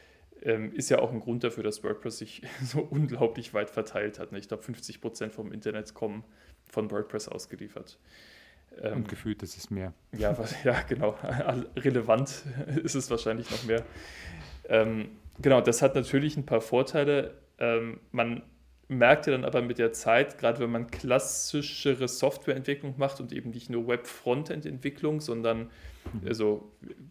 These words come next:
Speaker 1: m-, mein alter Prof zweitausendfünf hätte jetzt gesagt, Client-Server-Architekturen, dann ist man ja dran
Speaker 2: <laughs>
Speaker 1: gewöhnt, mit klaren Schnittstellen zu arbeiten und Systeme zu entkoppeln. Und das funktioniert halt bei diesen Coupled C M S-Systemen nicht so richtig gut. Also wenn ich mal ein WordPress-Projekt gemacht habe, dann merke ich ja,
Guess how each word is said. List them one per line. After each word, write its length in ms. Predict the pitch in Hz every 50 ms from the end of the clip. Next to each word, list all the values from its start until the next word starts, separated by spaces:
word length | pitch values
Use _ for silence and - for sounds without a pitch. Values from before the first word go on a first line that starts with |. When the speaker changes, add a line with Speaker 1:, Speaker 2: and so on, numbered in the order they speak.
| - _ _ - - 127 - _
Speaker 1:
m-, 140 | - 131 - - - 131 135 - -
mein 200 | 123 123 120 120
alter 340 | - - 123 123 - 127 120
Prof 540 | - - - - - - - 143 143 - -
zweitausendfünf 840 | - - 131 120 - 127 123 127 127 - - - 165 156 147 -
hätte 200 | 147 123 - -
jetzt 140 | 120 117 -
gesagt, 320 | 127 117 - 120 120 -
Client-Server-Architekturen, 1600 | - - 120 117 117 117 117 117 - - - 120 131 135 151 - - - 131 - - 147 - - 131 - - - 143 135 135 135 135 131 - - - - - - - - _ _
dann 140 | - 123 123
ist 160 | 139 139 -
man 80 | 143 131
ja 60 | 123
dran 220 | - 123 117 117 -
Speaker 2:
<laughs> 20 |
Speaker 1:
gewöhnt, 320 | 131 117 117 120 123 127
mit 360 | 131 117 - - - - - - - -
klaren 300 | - - 113 113 120 123
Schnittstellen 500 | - - - 151 151 - - 135 127 131
zu 200 | 127 - 143 -
arbeiten 720 | - 127 120 117 123 120 120 120 120 117 117 117 117 - - -
und 180 | 123 120 117
Systeme 380 | - 120 - - 123 120 120 117
zu 160 | - - -
entkoppeln. 580 | - 117 - - - 127 127 - 135 127 120 110
Und 340 | - 120 127 - - - - - - - - - - - - - _ _ _ _
das 240 | - 123 127 - -
funktioniert 400 | - - 143 139 - 143 127 -
halt 120 | 131 120 -
bei 80 | 120
diesen 220 | 117 - 120 113 117
Coupled 360 | - - 131 - 156 139 -
C 160 | - - 123
M 100 | 120 120
S-Systemen 500 | - - - - 131 - - 123 123 123
nicht 140 | 120 117 -
so 100 | - 120
richtig 360 | - 135 - - 120 - -
gut. 220 | - - 110 -
Also 180 | - 110 110 113
wenn 100 | 117 123
ich 140 | 131 131 -
mal 140 | 131 120 123
ein 180 | 120 120 -
WordPress-Projekt 760 | 117 131 - - - - 143 143 - - - 127 127 127 -
gemacht 360 | - 135 113 120 123 - -
habe, 180 | 143 135 131 131
dann 180 | - 113 113
merke 260 | 113 113 120 135 - 151
ich 100 | - -
ja, 240 | 127 123 127 -